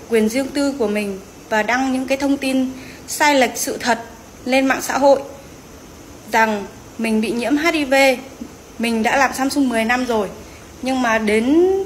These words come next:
thời điểm hiện tại, ờ, nhận được tin này mình đã rất là sốc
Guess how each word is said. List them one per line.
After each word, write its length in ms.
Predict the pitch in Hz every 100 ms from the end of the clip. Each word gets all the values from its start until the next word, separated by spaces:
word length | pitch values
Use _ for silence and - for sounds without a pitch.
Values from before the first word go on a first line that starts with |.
| -
thời 180 | 269 226
điểm 180 | 214 190 190
hiện 200 | 240 -
tại, 180 | 240 - - - - - - - - - - - - -
ờ, 320 | 220 214 214 214 - - - -
nhận 280 | 220 - 214
được 140 | 214 - - -
tin 200 | 269 247
này 200 | 208 208
mình 360 | 214 214 202 202 -
đã 200 | 226 277
rất 200 | 277 359
là 120 | 262
sốc 400 | 208 330 349 -